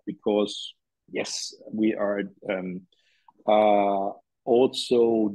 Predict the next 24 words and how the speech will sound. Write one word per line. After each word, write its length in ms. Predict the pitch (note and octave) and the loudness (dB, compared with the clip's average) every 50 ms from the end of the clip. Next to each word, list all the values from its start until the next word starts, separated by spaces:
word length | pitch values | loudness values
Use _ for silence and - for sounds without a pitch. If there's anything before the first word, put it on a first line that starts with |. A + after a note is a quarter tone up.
| F#2 F#2 | -4 -2
dealing 600 | A2 A#2 A#2+ B2+ B2+ B2+ B2 A#2 A#2 A2+ A2+ G#2 | 0 0 2 2 0 0 0 0 0 0 -2 -2
with 160 | G2 G#2 G2 - - _ | -2 -2 -2 -4 -6 _
questions 400 | - A2+ - - - A2+ G#2 - G2 | -8 -6 -6 -6 -8 -8 -8 -10 -10
of 80 | G2+ - - | -14 -10 -8
natural 420 | G#2+ A2+ A#2 - - A#2 A2 A2 G#2 - | -8 -8 -8 -6 -6 -4 -4 -4 -4 -4
gas 260 | G#2+ A2 A2+ G#2+ - - - | -4 -4 -4 -4 -8 -8 -4
here, 180 | G#2+ G#2+ G#2 | -2 -2 -2
what 180 | G2+ F#2+ F#2+ F#2 _ | -2 -4 -6 -8 _
they 440 | G2 G2+ G#2 G#2 G#2 G#2+ G2+ G#2 - - _ _ - - _ - | -4 -2 0 0 0 0 -2 -4 -6 -8 _ _ -20 -20 _ -4
do 180 | G#2 G#2+ - | -2 0 0
not 200 | A#2 G#2+ G2+ - - _ | 0 -2 -4 -4 -6 _
like 340 | G2 G2+ G#2 A2 A#2 A#2 A2+ - - G2+ | -4 -2 0 0 0 -2 -4 -6 -10 -18
in 100 | G2+ - - | -18 -12 -8
particular. 680 | G2+ F#2 - - A#2 - - A#2 A2 G#2+ G#2+ G#2+ A2 G#2+ - _ _ _ _ _ _ _ _ _ | -8 -8 -6 -6 -8 -6 -6 -4 -2 -2 0 0 -2 -2 -4 _ _ _ _ _ _ _ _ _
So 280 | - - - G#3 G3+ G3 | -12 -4 0 0 0 2
they, 500 | G3+ G#3+ - - - G#2 G2+ G2+ G2+ - - - _ _ _ _ _ _ - | 2 2 4 6 6 6 6 4 2 0 -2 -10 _ _ _ _ _ _ -6
maybe 500 | A#2 G#2 G#2+ A2+ B2 B2 B2 A2+ A2+ A2+ | -2 0 2 2 2 2 2 2 2 2
a 60 | G2+ G2+ - - _ _ _ _ _ _ _ _ _ - | 0 -2 -6 -18 _ _ _ _ _ _ _ _ _ -4
few 180 | B2+ A#2+ A#2+ | -2 -2 -2
persons 680 | B2 - - A#2 A#2 A2 - - A2+ A2 A2 G#2 - - | -2 -2 -2 -2 -2 -2 -2 -2 -2 -2 -2 -4 -4 -4
who 160 | - G#2+ A2 | -2 -2 -2
are 280 | - G#2+ G#2 G2+ G#2 G#2 | 0 0 0 0 0 0
concerned 840 | - - - G#2+ G2+ G2 - - - A2+ A2 A#2 A#2 A#2 A2+ A2 F#2+ - | -2 -4 -6 -4 -4 -6 -6 -6 -4 -2 0 2 2 2 2 0 0 -2
that 180 | G#2 G2+ G2+ | -2 -2 -2